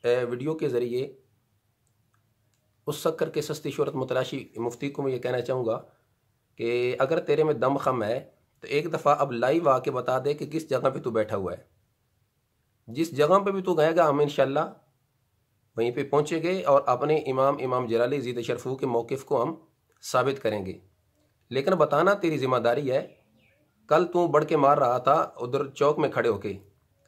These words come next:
अगर तुझे कोई नहीं जगह दे रहा, हमें पता है, हमें अंदाज़ा है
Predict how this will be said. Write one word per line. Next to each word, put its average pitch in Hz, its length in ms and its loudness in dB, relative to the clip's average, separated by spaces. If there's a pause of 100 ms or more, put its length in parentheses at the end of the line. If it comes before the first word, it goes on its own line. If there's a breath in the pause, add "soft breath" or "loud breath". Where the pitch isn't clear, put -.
अगर 143 160 2
तुझे 175 240 2
कोई 175 180 2
नहीं 202 120 4
जगह 151 240 6
दे 135 160 0
रहा, 143 120 4
हमें 147 160 2
पता 139 220 2
है, - 300 -2
हमें 139 180 2
अंदाज़ा 131 340 4
है 101 200 0